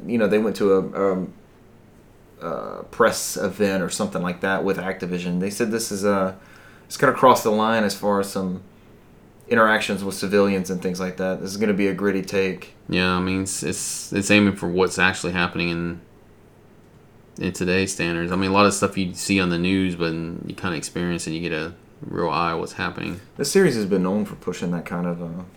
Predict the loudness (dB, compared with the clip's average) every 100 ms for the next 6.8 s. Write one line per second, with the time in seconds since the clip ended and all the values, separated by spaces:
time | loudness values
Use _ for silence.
0 | -20 -18 -16 -8 -4 -2 -2 -2 -4 -4
1 | -6 0 2 2 -2 -2 2 2 2 -2
2 | -4 -2 -4 -6 -2 0 2 0 -2 -4
3 | -6 -4 -2 0 -2 -2 -4 -4 -12 -20
4 | -20 -8 4 6 8 8 8 8 6 2
5 | 4 2 4 4 4 4 2 2 0 2
6 | 0 -2 -4 -6 -6 -6 -8